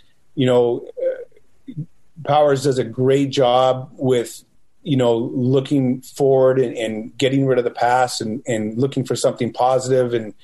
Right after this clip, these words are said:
and not brainwashing, but kind of brainwashing the guys into forgetting about what just happened and moving forward,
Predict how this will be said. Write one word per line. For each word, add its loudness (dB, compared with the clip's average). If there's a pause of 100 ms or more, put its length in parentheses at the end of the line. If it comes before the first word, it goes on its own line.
(340)
and -2 (1600)
not 0
brainwashing, 2
but -2
kind 2
of -2
brainwashing 2
the 0
guys 2
into -10
forgetting 0
about 2
what -2
just -4
happened 2
and 0
moving 0
forward, 0